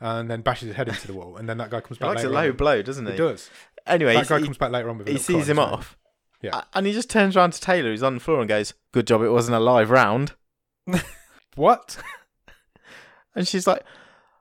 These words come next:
Speaker 2: "Oh, yeah. Yeah, it is actually, isn't it?"
Speaker 1: Yeah, and she just gets up.
Speaker 2: And you're like,
Speaker 1: And
Speaker 2: "Why is he the only person who's not using real bullets?"
Speaker 1: <laughs> Yeah.
Speaker 2: That's a bit
Speaker 1: Fuck,
Speaker 2: convenient.
Speaker 1: fucking hell. And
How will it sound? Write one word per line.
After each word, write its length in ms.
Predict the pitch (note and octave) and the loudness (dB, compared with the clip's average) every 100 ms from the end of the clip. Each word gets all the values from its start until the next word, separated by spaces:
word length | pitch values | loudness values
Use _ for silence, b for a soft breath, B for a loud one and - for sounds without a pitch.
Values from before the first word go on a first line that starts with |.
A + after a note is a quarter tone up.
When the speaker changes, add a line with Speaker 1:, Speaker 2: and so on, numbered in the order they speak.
| _ - | _ 6
Speaker 2:
"Oh, 120 | B3 | 8
yeah. 260 | G3 D#4 - - _ | 10 8 6 -2 _
Yeah, 120 | D#4 | 4
it 60 | A#3 | 8
is 80 | E4 | 8
actually, 320 | C3 G#2+ F#3+ | 8 6 6
isn't 220 | E4+ D4+ D3 | 6 8 4
it?" 120 | A#3+ | 2
Speaker 1:
Yeah, 140 | B3 C#4 - | 0 -2 -4
and 120 | E3 | -8
she 100 | - | -6
just 160 | F#3+ G#3 | -6 -2
gets 200 | - - | 0 2
up. 260 | F3 - - _ | 2 0 -12 _
Speaker 2:
And 100 | E4+ | 2
you're 100 | E4 | 4
like, 180 | D4 C#4 | 4 2
Speaker 1:
And 140 | E3 E3 _ _ _ _ _ | 0 -10 _ _ _ _ _
Speaker 2:
"Why 240 | A3 A3 | 4 8
is 160 | A3+ A3 | 8 6
he 100 | A3 | 2
the 180 | G#3+ A3 | 2 4
only 200 | G#3 G#3+ | 4 4
person 400 | G#3 B3 B3 D#3 | 4 4 4 2
who's 120 | B2 | 2
not 220 | D3 D3+ | 2 2
using 280 | D#3+ D#3+ D#3+ | 0 0 2
real 200 | E3 E3 | 4 4
bullets?" 460 | E3 G3+ C4 - B3 | 4 4 4 0 0
Speaker 1:
<laughs> 40 | - | 2
Yeah. 180 | G#3+ D3+ _ _ | 2 2 _ _
Speaker 2:
That's 260 | - F#3 - | 0 2 4
a 40 | |
bit 180 | B2+ G#2+ | 2 2
Speaker 1:
Fuck, 100 | - | 0
Speaker 2:
convenient. 640 | B2+ A#2+ A2+ A2+ E3+ C#4 - | 0 2 0 0 0 -2 -8
Speaker 1:
fucking 460 | - G#2+ G2 - | -8 -8 -8 -16
hell. 220 | E2+ F2 _ _ | -20 -20 _ _
And 280 | B2+ C3 B2 | -6 -6 -8